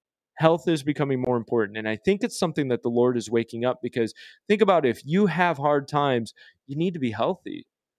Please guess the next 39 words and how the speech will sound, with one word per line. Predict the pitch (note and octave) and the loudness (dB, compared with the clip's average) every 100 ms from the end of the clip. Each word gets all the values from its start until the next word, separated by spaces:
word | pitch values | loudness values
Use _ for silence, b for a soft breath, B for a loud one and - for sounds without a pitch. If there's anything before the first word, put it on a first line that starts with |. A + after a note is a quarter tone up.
| _ _ _ _ | _ _ _ _
to | C#3 | -2
handle | B2 D#3 G3 D#3 | 4 4 6 4
those | A2 G2 | 4 0
hard | G2+ F2+ - | -2 -6 -8
times. | - - - - _ _ _ _ | -14 -16 -20 -20 _ _ _ _
You, | D#3 | -2
you've | F3 D#3+ F3+ D#3+ | -2 2 4 6
gotta | E3 F3 | 6 6
have | E3 D#3+ | 4 4
energy. | E3+ G3+ B2 | 4 2 2
You've | A2 A2 A#2+ | 0 0 2
gotta | C3 C3+ | 4 4
be | C#3+ D3 | 4 4
able | D3+ D#3 | 4 2
to, | - D3 C#3 B2+ B B - | 2 4 4 2 B B -4
to | D3 C#3 C3 B2 - C3 | 2 4 4 2 -4 0
go | C#3 D#3 | 2 4
long | D#3+ D#3+ D3 | 2 2 0
distances. | D#3 - C#3 - A2 G#2 | -2 -2 -8 -6 -6 -6
You've | G#2 G#2 | -4 2
gotta | B2+ B2+ | 2 4
be | B2+ | 2
able | C3 C3 | 0 -2
to | - B2+ | -4 -6
exert | A2 G#2 C#3 E3+ - | -6 2 2 2 0
yourself, | A#2 - G2 E2+ - | 0 0 -6 -6 -6
hard | - A#2+ A2+ | 2 2 2
work. | C3 F#3+ - _ B B B B - | 2 2 0 _ B B B B 0
And | C#3 B2+ A#2+ - _ _ _ - | 4 4 0 -8 _ _ _ -18
we, | C3 D#3+ G#3 G3+ - - _ _ _ | -4 2 4 4 2 -2 _ _ _
we | C3 C#3 | 0 2
look | C3 F#3 G#3 | 6 6 6
at | F3 | 2
what's | C#3 D#3 D#3+ | 4 2 0
going | D#3+ D3+ C3+ | 0 2 2
on | C#3 C#3+ | 2 2
in | B2+ | -2
this | A#2+ - | -4 -2
country, | G#3 A3+ C#3+ G#2+ | 0 2 2 0